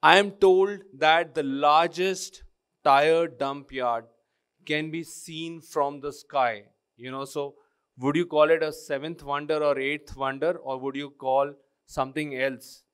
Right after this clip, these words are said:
that is, you know, waiting for us to solve as a society, as an industry? Uh, zeroing it back into India,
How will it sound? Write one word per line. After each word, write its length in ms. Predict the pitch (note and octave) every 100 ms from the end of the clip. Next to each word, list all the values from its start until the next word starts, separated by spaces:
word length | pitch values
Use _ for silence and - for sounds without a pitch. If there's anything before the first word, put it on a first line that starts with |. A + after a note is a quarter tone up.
| _
that 180 | B2+ B2+
is, 300 | B2+ - - _ C3+
you 120 | C3
know, 80 | C3+
waiting 320 | C3+ C3+ C#3+
for 220 | C#3 A#2+
us 180 | C3+ -
to 100 | D3
solve 340 | - C3 C3 C3 _ _ _ _ -
as 220 | C#3 C#3
a 80 | D3+
society, 720 | D3+ C#3+ C3+ B2+ B2+ C3+ C3 _ _ _ -
as 200 | C#3 C#3
an 120 | C#3+
industry? 600 | C3+ B2+ B2 - B2 A2+ - _ _ - - -
Uh, 320 | B2 B2+ B2 _ _ _ _ _ _ C3
zeroing 500 | A2+ F#3 G#3 G#3+ G#3
it 180 | F3
back 240 | D#3 E3 E3+
into 280 | F3 D#3+ E3+
India, 380 | E3 D#3+ F3